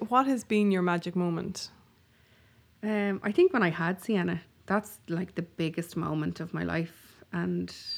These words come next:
Speaker 2: as much as you prepare yourself while you're pregnant,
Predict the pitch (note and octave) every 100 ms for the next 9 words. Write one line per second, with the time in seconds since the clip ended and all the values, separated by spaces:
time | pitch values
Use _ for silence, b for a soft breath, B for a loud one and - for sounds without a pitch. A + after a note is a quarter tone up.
0 | - _ _ _ _ _ - F#3+ G3+ G#3+
1 | A#3 B3+ - C#4 A3+ G#3 F#3 F#3 F#3 F#3
2 | F#3+ E3 E3 E3 E3+ E3+ E3+ F3+ F3+ F#3
3 | F#3+ F3 F3+ G#3 - -